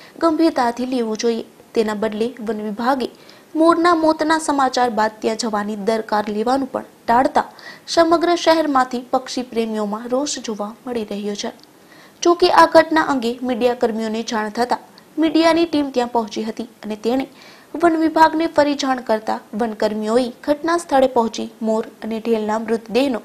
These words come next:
કબજો મેળવ્યો હતો. આ ઘટનાના કલાકો બાદ તે સ્થળેથી જ વધુ બે મોરના મૃતદેહ પણ મળી આવ્યા છે,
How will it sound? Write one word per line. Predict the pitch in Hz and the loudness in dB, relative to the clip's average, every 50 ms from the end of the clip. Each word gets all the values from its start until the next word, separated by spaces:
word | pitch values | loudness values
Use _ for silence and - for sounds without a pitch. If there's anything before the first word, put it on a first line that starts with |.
| - - | -4 0
કબજો | - 294 233 208 - 233 240 | 0 0 0 0 -2 -2 -2
મેળવ્યો | 254 240 208 208 196 208 220 220 | -2 -2 -4 -4 -2 -2 -2 -2
હતો. | 226 - 226 - - - - - - - - - - - - - | -2 -2 -4 -4 -6 -14 -20 -20 -20 -20 -20 -20 -20 -20 -4 2
આ | - 349 359 | 4 4 6
ઘટનાના | 359 339 339 330 320 320 320 311 320 330 | 6 6 4 6 4 2 2 2 2 0
કલાકો | 330 - 302 294 285 285 285 285 294 285 | 2 2 2 4 6 6 4 6 4 2
બાદ | 233 226 226 226 220 - - - - | 4 4 2 2 2 -2 -6 -12 -6
તે | - 226 226 | -4 -4 -4
સ્થળેથી | 226 - - 226 220 226 220 220 226 233 | -4 -4 -2 0 0 0 0 -2 -4 -10
જ | 226 - - - - | -10 -10 -2 2 4
વધુ | 294 294 320 330 302 | 4 6 4 2 2
બે | 311 311 311 | 2 0 0
મોરના | 285 277 285 285 277 240 233 233 240 | 2 4 4 6 4 4 2 -2 -4
મૃતદેહ | 240 233 240 247 254 254 233 214 196 214 220 226 - | -4 -4 -4 -4 -4 -4 -4 -4 -4 -4 -6 -6 -8
પણ | - 208 226 | -8 -10 -8
મળી | 233 233 240 233 208 202 | -8 -8 -8 -6 -4 -4
આવ્યા | 196 196 214 208 214 | -4 -2 -2 -4 -4
છે, | 214 240 226 | -4 -6 -8